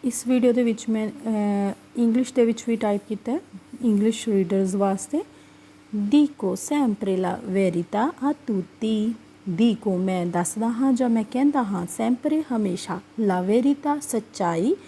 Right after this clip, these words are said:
a tutti ਸਭ ਨੂੰ, ਮੈਂ ਹਮੇਸ਼ਾ ਸਾਰਿਆਂ ਨੂੰ ਸੱਚ ਬੋਲਦਾ ਹਾਂ ਜਾਂ ਸੱਚ ਦੱਸਦਾ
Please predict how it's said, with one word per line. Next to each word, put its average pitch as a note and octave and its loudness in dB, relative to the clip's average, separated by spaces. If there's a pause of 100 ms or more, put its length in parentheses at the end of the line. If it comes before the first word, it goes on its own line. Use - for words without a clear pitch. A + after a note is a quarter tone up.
(460)
a B3+ -2
tutti B3 -2 (120)
ਸਭ B3 2
ਨੂੰ, G3 2
ਮੈਂ G3+ -2
ਹਮੇਸ਼ਾ A3+ -2
ਸਾਰਿਆਂ A#3 -2
ਨੂੰ C#4 4
ਸੱਚ C4+ -4
ਬੋਲਦਾ A#3 2
ਹਾਂ C#4 0
ਜਾਂ C#4+ 2
ਸੱਚ C#4 -2
ਦੱਸਦਾ F#3 -4